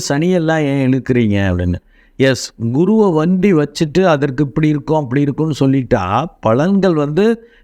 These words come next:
மேஜர் கோள்களை அனுசரித்து தான் நடக்கும். குரு பகவான் எப்படி இருக்கார், சனி பகவான் எப்படி இருக்கார், ராகு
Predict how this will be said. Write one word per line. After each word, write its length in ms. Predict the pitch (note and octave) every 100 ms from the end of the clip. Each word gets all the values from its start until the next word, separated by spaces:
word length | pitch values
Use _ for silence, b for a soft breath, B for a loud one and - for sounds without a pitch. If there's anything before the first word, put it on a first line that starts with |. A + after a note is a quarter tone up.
| -
மேஜர் 540 | C3 F3+ G#3 F3+ G3 D#3
கோள்களை 440 | D#3+ E3+ D#3 E3 D3+
அனுசரித்து 680 | C3 E3 E3+ F#3 F3 - C#3
தான் 160 | D#3 C3
நடக்கும். 360 | F#2 E2 - _ _ _ _ _ _ _ _ _ -
குரு 180 | F#2+ A#2+ C#3
பகவான் 420 | C#3+ C#3+ D3 F3 - B2+
எப்படி 220 | G2+ A#2+
இருக்கார், 380 | G2+ - F#2+ - _ _ _
சனி 320 | - - C3 D3+
பகவான் 380 | D3 C#3 D3 E3
எப்படி 200 | B2+ F#2 A2
இருக்கார், 380 | F2+ - F2+ - _ _ _ -
ராகு 480 | C3+ D#3+ G3 G#3